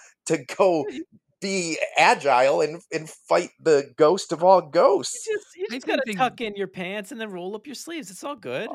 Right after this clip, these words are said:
Speaker 2: It's all
Speaker 1: my
Speaker 2: good.
Speaker 1: gosh, that slayed me.
Speaker 2: <laughs>
Speaker 3: I just wish, you know, you know, I wish that they were standing on each other's shoulders. That would have really put it together
Speaker 2: <laughs> Like a
Speaker 3: for
Speaker 2: big
Speaker 3: me.
Speaker 2: overcoat?
Speaker 3: Just,
Speaker 2: Yeah.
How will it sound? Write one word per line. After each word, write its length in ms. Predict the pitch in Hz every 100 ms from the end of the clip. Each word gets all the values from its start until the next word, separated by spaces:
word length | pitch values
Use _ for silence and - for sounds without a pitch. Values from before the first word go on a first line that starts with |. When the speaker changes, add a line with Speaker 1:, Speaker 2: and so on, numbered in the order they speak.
| 160
Speaker 2:
It's 160 | 170 170
all 140 | 147
Speaker 1:
my 20 | 131
Speaker 2:
good. 140 | -
Speaker 1:
gosh, 500 | 147 139 123 113 -
that 240 | 160 -
slayed 580 | - - 160 185 233 220
me. 320 | 175 196 160 143
Speaker 2:
<laughs> 140 | 160 - 180 - - - 320 - _ -
Speaker 3:
I 120 | 151
just 280 | 170 185 -
wish, 420 | 156 156 - -
you 140 | 143 143
know, 360 | 139 127 123 -
you 160 | 131
know, 140 | 131 120
I 160 | 113
wish 300 | 139 143 -
that 180 | - 120
they 80 | 120
were 140 | 110
standing 400 | - - 117 110
on 120 | 101 98
each 200 | 98 101
other's 180 | 85 -
shoulders. 680 | - 80 - 76 - - -
That 200 | 123 117
would 120 | 127
have 100 | 123
really 260 | 117 113 113
put 220 | 120 139
it 100 | 135
together 340 | - 160 107 -
Speaker 2:
<laughs> 40 |
Like 120 | 127
a 40 | 127
Speaker 3:
for 40 |
Speaker 2:
big 180 | 127 123
Speaker 3:
me. 20 |
Speaker 2:
overcoat? 580 | 120 117 123 151 135 139
Speaker 3:
Just, 160 | 135 123
Speaker 2:
Yeah. 140 | 120